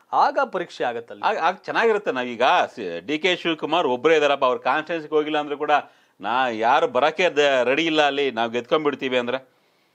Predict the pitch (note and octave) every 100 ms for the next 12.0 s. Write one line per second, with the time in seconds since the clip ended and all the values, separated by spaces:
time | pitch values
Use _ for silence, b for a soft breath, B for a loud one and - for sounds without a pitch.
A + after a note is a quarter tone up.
0 | _ D3+ E3 D#3 D3 C3+ B2+ A#2+ A2+ -
1 | F3 G3+ G3+ F3+ D#3 G3+ G#3 E3+ C3+ F#3
2 | F#3 F3 - G2 - - D3 D3 D3 C#3+
3 | C3+ D3+ D3 D#3 G3 F3 D3 D#3 D3 D3+
4 | C#3+ D#3+ D3+ B2 B2 C#3 G2 C3+ D3+ F3+
5 | D#3 D#3 D3 D3 C#3 C3 B2 A#2+ C#3 C3+
6 | A2+ G#2+ D3 A#2+ A2 G#2 A2 G2 G#2 A#2
7 | _ _ _ _ _ _ _ C#3 C#3 C3+
8 | D3+ D3 C3+ D3 D#3 C3+ C3 C3 - C3
9 | B2 A2 G2+ - - E3 A#2+ E2 A#2+ C#3
10 | - F3 G3 F#3+ F3+ E3 D#3 D3 D3+ E3
11 | D#3+ C#3+ B2+ C3+ C#3+ D3+ C3+ B2+ A#2+ A#2